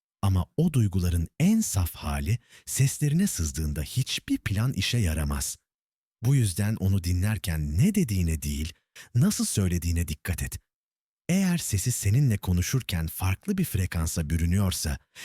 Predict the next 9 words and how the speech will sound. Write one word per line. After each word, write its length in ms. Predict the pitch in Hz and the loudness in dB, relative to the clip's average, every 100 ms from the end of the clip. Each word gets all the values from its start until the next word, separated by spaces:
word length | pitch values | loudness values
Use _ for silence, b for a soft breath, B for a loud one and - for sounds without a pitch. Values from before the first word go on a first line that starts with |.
| B - | B -2
kelimeleri 640 | 113 107 104 98 98 80 | 0 2 0 2 -2 -2
daha 280 | 85 92 147 | -2 0 2
özenli 500 | 90 78 85 82 82 | 0 0 0 0 -2
seçiyorsa 800 | - 82 - 71 64 - 87 123 _ _ _ | -2 -4 -2 -4 -4 -4 -2 -4 _ _ _
ya 140 | 92 90 | -4 -2
da 220 | 80 71 - | -2 -4 -8
seni 480 | - - 98 190 | -6 2 4 2
güldürmeye 540 | 120 98 87 82 82 85 | 2 0 2 0 0 0
çalışıyorsa, 800 | - 76 - 78 67 - 85 | -2 -2 -2 -2 -2 -2 -4